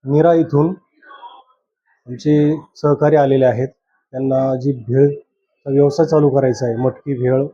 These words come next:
उल्ली भेळ आणि जी मिक्स भेळ असते, त्याचा व्यवसाय चालू करायचा आहे. त्या संदर्भात मी त्यांना आज ट्रेनिंग देणार आहेत. सकाळी साडेपाचलाच ते निघलेले आहेत नीरावरून.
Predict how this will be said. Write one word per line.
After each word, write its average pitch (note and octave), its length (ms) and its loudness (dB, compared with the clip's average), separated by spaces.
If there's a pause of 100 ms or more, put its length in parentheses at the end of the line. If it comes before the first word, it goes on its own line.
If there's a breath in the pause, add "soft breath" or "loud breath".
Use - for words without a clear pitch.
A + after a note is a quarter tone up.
उल्ली C3+ 300 0
भेळ B2+ 240 -2 (960)
आणि B2+ 140 -6
जी C#3 100 -2
मिक्स D#3 260 0
भेळ C#3 140 2
असते, B2 260 -6
त्याचा C#3+ 380 -4
व्यवसाय D3+ 320 2
चालू E3+ 260 0
करायचा D3+ 360 0
आहे. C3+ 200 -2 (520)
त्या C3+ 100 -10
संदर्भात D3 580 0
मी D#3+ 80 4
त्यांना D#3 640 2
आज D3 140 -2
ट्रेनिंग E3+ 400 2
देणार D3+ 260 2
आहेत. C#3 240 -2 (840)
सकाळी D#3 360 0
साडेपाचलाच E3 600 0
ते G3 120 2
निघलेले D#3 360 2
आहेत D3+ 140 0
नीरावरून. D3 540 2